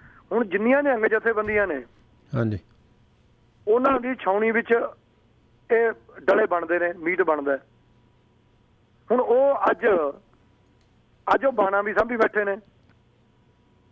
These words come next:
Speaker 1: ਉਹਨਾਂ
Speaker 2: ਹੂੰ।
Speaker 1: ਨੂੰ ਗੁਰੂ ਦੀਆਂ ਲਾਡਲੀਆਂ ਫੌਜਾਂ ਵੀ ਕਹਿੰਦੇ ਨੇ।
Speaker 2: ਹੂੰ।
Speaker 1: ਉਹ ਜੇ ਸਾਰੇ ਹੁਣ, ਚਾਹੇ ਉਹ ਆਪਾਂ ਅਕਾਲ ਤਖਤ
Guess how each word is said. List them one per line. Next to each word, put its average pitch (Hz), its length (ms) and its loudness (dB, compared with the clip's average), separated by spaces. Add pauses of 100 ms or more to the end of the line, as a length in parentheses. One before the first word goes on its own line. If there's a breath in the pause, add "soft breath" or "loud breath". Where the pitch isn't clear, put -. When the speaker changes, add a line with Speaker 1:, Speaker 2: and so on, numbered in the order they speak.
(320)
Speaker 1:
ਉਹਨਾਂ 240 180 4
Speaker 2:
ਹੂੰ। - 20 4
Speaker 1:
ਨੂੰ 277 100 0
ਗੁਰੂ 226 180 -4
ਦੀਆਂ 254 140 2
ਲਾਡਲੀਆਂ 208 400 0
ਫੌਜਾਂ 202 280 0
ਵੀ 202 100 -4
ਕਹਿੰਦੇ 233 240 0
ਨੇ। 208 140 -4 (520)
Speaker 2:
ਹੂੰ। 120 260 0 (1200)
Speaker 1:
ਉਹ 294 400 2
ਜੇ 220 240 0
ਸਾਰੇ 185 480 0
ਹੁਣ, 202 280 0
ਚਾਹੇ 190 320 2
ਉਹ 208 100 2
ਆਪਾਂ 202 380 -2 (220)
ਅਕਾਲ 175 280 2
ਤਖਤ 180 180 -2